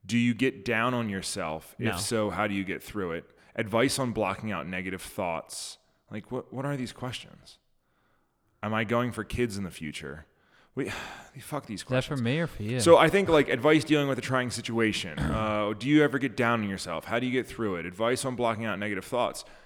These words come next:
Speaker 2: It's all the same mindset.
Speaker 1: It's all this, it, it's all the same fucking mindset. So it sounds like you haven't done enough shit.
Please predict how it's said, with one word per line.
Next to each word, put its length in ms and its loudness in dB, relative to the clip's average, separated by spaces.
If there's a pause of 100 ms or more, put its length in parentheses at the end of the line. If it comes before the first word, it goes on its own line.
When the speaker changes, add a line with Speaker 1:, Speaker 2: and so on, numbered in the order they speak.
(540)
Speaker 2:
It's 100 -12
all 80 0
the 80 -2
same 220 -4
mindset. 400 -6
Speaker 1:
It's 140 -2
all 140 8
this, 140 2
it, 120 -4
it's 300 0
all 140 2
the 80 -2
same 240 -6
fucking 280 -8
mindset. 500 -8
So 300 -4 (260)
it 120 -2
sounds 300 4
like 180 6
you 120 4
haven't 320 4
done 180 4
enough 240 -2
shit. 500 -2